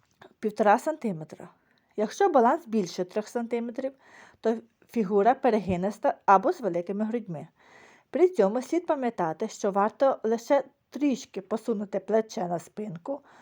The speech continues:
або пілочку, баланс відразу виправиться. Трохи сутулий або перегиниста фігура стає нормальною. Це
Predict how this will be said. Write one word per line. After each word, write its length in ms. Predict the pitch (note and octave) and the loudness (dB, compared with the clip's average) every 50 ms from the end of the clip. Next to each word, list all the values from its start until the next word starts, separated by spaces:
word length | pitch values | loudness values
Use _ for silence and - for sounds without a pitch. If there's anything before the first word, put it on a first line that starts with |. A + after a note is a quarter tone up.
| - - - - | -20 -18 -6 0
або 280 | A#3+ C#4+ A3 G3 A#3 | 0 0 2 2 -2
пілочку, 680 | F3 - G#3+ F3 E3 D#3+ E3+ F3+ - - - F#4 F4+ F4+ - - | -2 -2 -4 -4 0 0 -2 -2 -2 -6 -8 -8 -8 -8 -8 -10
баланс 460 | G#3 F#3 G3+ F#3 F3 E3 F#3 F#3 - G#3 | -4 2 4 6 6 6 2 0 -4 -8
відразу 460 | F3+ F3+ F3 F3+ G#3+ B3+ - F4 D4+ | -4 0 2 2 2 2 2 -2 0
виправиться. 680 | A#3+ F#3+ F3+ - F3+ E3+ F3 E3+ - _ - F3+ G3 - _ _ _ _ _ _ _ _ _ _ _ _ _ | 0 -2 -2 -2 -6 -6 -6 -8 -14 _ -12 -14 -14 -14 _ _ _ _ _ _ _ _ _ _ _ _ _
Трохи 320 | - C#4 G#4+ G#4 - G#4 | 0 0 0 2 2 -2
сутулий 580 | - - F#4 F#4 - B3 A3 G#3 B3 F4 F4+ - - - - - - | 0 0 -4 -2 0 0 0 2 2 2 0 -2 -8 -20 -20 -10 2
або 220 | - A#3 A#3 D4 C#4+ | 2 2 4 2 -2
перегиниста 640 | C#4+ - C4+ A3 A3 E3+ G3 F#3 E3+ F3+ - - C4+ | -2 0 0 0 0 -4 -4 -8 -8 -8 -4 -4 -6
фігура 440 | C4 C#4+ D4 D4 D4+ E4+ E4+ F4+ F4+ F#4 _ - - - - _ | -4 -2 -4 0 2 2 2 2 0 -2 _ -20 -20 -20 -20 _
стає 320 | - - - G3+ G#3 B3+ | -6 0 2 4 4 4
нормальною. 640 | D#4+ D#4 A3+ F3+ D#3+ D#3 D#3 D#3 D3+ D3+ D3+ - E3 - _ _ _ _ _ _ _ _ _ _ _ _ _ | 2 0 -2 -2 -4 -6 -8 -10 -10 -12 -12 -14 -16 -18 _ _ _ _ _ _ _ _ _ _ _ _ _
Це 220 | - - F#4 F#4+ | 4 6 6 6